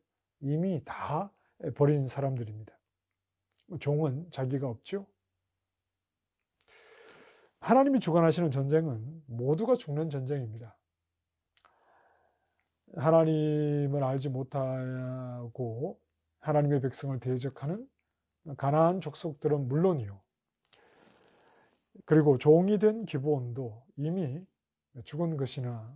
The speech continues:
죽은 자들이나 다름이 없죠. 자기의 정체성을 다 포기한 자들입니다. 그리고 이스라엘 역시 하나님이 이루셔야만이 승리를 할 수 있는, 하나님이 이루시는 전쟁 앞에 자기 자신을 드러낼 수도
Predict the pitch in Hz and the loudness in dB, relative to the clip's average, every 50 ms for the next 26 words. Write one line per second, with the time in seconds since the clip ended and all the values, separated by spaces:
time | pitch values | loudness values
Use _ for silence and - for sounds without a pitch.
0 | - _ - 151 170 185 170 147 131 117 135 123 127 123 143 147 - 123 123 139 | -20 _ -10 -6 -4 -2 0 0 -2 -2 -2 -4 -4 -4 -4 -6 -4 -4 -2 -2
1 | 151 160 135 117 - - - 180 196 214 - - - 127 135 151 147 139 131 120 | 0 0 -2 -2 -4 -6 -4 -4 -4 -4 -4 -10 -6 -2 0 0 0 0 -2 -6
2 | 113 - - 143 - - 160 165 170 180 175 - - - - - - 165 185 202 | -6 -4 -6 -6 -6 -4 -6 -4 -4 -6 -8 -14 -18 -18 -16 -10 -6 -6 -6 -6
3 | _ _ _ _ _ _ _ _ _ - - - - 147 139 127 143 135 127 120 | _ _ _ _ _ _ _ _ _ -20 -14 -4 0 0 2 2 2 0 0 -4
4 | 117 107 117 107 104 101 107 - - _ _ _ _ _ _ _ _ _ _ _ | -6 -6 -8 -12 -12 -14 -16 -20 -20 _ _ _ _ _ _ _ _ _ _ _
5 | _ _ _ _ _ _ - - 123 120 110 131 151 185 143 113 - - 160 165 | _ _ _ _ _ _ -8 -6 -4 -4 -2 -2 -2 -2 -2 -6 -4 0 2 4
6 | 170 175 170 160 - - - 175 190 214 220 _ _ _ _ _ _ _ _ _ | 4 4 2 -2 -4 -6 -6 -6 -6 -6 -6 _ _ _ _ _ _ _ _ _
7 | _ _ _ _ _ _ _ _ - - 196 208 214 202 190 185 196 226 - 170 | _ _ _ _ _ _ _ _ -8 -2 0 2 2 2 2 0 0 -2 -2 -2
8 | 147 143 185 214 202 - 170 160 156 143 131 127 127 127 135 156 196 254 262 262 | 0 0 0 -2 -2 2 4 4 4 4 0 -4 -4 -2 -2 -2 -2 -4 -6 -10
9 | _ _ _ _ _ _ _ _ _ 156 143 - - - 156 151 147 143 143 139 | _ _ _ _ _ _ _ _ _ -16 -14 -14 -10 -6 -4 -2 -2 0 0 0
10 | 135 127 131 135 131 120 120 135 127 - - - 131 123 120 123 123 139 165 202 | 0 -2 -2 -4 -4 -4 -6 -6 -8 -8 -8 -8 -6 -6 -4 -4 -4 -2 -2 -4
11 | 220 - _ _ _ _ _ _ _ _ _ _ _ _ _ - 147 135 135 131 | -4 -10 _ _ _ _ _ _ _ _ _ _ _ _ _ -8 -4 -4 -2 -2
12 | 127 123 123 120 120 123 120 - 135 123 120 110 123 135 143 139 160 156 147 139 | -2 -2 -4 -4 -4 -4 -6 -6 -8 -6 -6 -4 -4 -2 0 2 2 2 0 0
13 | 135 - 165 180 208 214 _ _ _ _ _ _ _ _ - 160 - 139 131 123 | -2 -2 -2 -2 -2 -4 _ _ _ _ _ _ _ _ -18 -12 -6 -4 -2 -2
14 | 131 131 127 117 - - 135 139 160 151 - 147 147 160 151 135 131 131 131 123 | -2 -2 -2 -4 -4 -6 -6 -6 -6 -6 -4 0 0 2 2 2 0 -2 -4 -6
15 | - - 139 127 143 151 202 202 | -6 -10 -6 -2 -2 -2 -2 -2